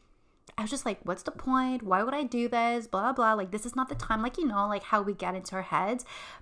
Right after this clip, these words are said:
But this year, um, around the holiday season, I was just like, like, F this, like, fuck this. Um, this is the year, like, I need to do this for myself, like, for my soul.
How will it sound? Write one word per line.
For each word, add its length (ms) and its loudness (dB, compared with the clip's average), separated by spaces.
But 300 2
this 300 0
year, 360 2
um, 320 4
around 300 4
the 60 0
holiday 420 4
season, 560 -4
I 80 6
was 160 2
just 180 -2
like, 360 -2
like, 200 0
F 180 2
this, 220 -4
like, 220 -4
fuck 260 -4
this. 300 4
Um, 400 10
this 180 2
is 80 0
the 80 0
year, 280 2
like, 200 0
I 120 4
need 340 0
to 100 -2
do 220 2
this 240 0
for 100 -2
myself, 400 0
like, 160 -2
for 120 -2
my 140 0
soul. 760 6